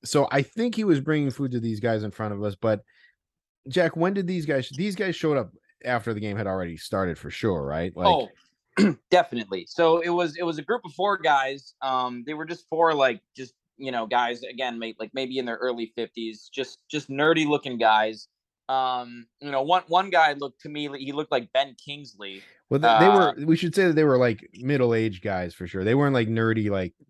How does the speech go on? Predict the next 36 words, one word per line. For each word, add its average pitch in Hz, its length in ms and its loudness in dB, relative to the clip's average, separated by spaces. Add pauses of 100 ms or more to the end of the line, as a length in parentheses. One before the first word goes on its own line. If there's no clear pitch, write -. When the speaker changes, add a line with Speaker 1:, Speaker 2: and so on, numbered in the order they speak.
(560)
Speaker 1:
you 101 180 -6
know, 90 100 0
college 101 400 2
guys 85 300 -4
or 80 60 -12
something. 87 300 -6
These 123 160 4
Speaker 2:
No. - 100 6
Speaker 1:
were, 131 60 6
like, 107 240 2 (580)
these 139 160 4
were, 151 100 4
like, 117 220 4
forty, 110 680 -2
fifty 98 340 -6
somethings, 82 680 -8 (480)
um, 87 560 -2 (420)
together. 95 600 0
And, 107 280 -8
like, 101 200 -2 (300)
they 143 280 0
looked 165 200 4
like, 131 200 2 (140)
you 139 160 -4
know, 107 300 -2
fucking, 113 380 -4
like, 101 240 -2 (400)
it 113 100 -4
was, 127 120 0
like, 131 180 -2
the 117 100 -4
Deep 113 280 -2
Chill 120 300 2
or 87 100 -4
something. 85 420 -10
Like, 82 280 -8